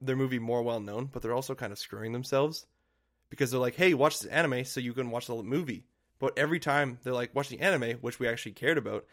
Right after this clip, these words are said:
"and watch the movie," which seems like we don't care about it. But this movie wasn't actually that bad. But since I had only seen four episodes, I only knew, like, the first half of the movie. Um, which meant I didn't know where the story was going.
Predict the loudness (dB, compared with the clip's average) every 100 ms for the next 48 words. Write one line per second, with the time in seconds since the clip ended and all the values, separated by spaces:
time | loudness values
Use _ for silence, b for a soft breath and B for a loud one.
0 | b -2 -2 -2 -2 -2 -4 -8 -10 -8
1 | -6 -6 -10 -8 -6 -6 -8 -16 -14 -16
2 | -16 _ _ _ _ _ _ _ _ _
3 | _ -4 -2 -2 0 0 2 0 -2 -10
4 | -12 -12 -12 -14 -16 _ _ _ _ _
5 | _ _ _ _ _ _ -6 -2 4 4
6 | 4 2 0 -2 0 0 0 0 0 -2
7 | -2 -2 -4 -4 -6 -8 -8 -10 -10 -10
8 | -12 -10 -4 -2 -2 -4 -8 _ _ _
9 | _ _ _ _ _ _ _ _ _ -20
10 | _ -8 -6 -6 -10 _ _ _ _ _
11 | _ _ _ _ _ _ _ -12 -10 -12
12 | -10 -10 -8 -10 -8 -4 -4 -4 -8 -10
13 | -10 -10 -12 -10 -8 -8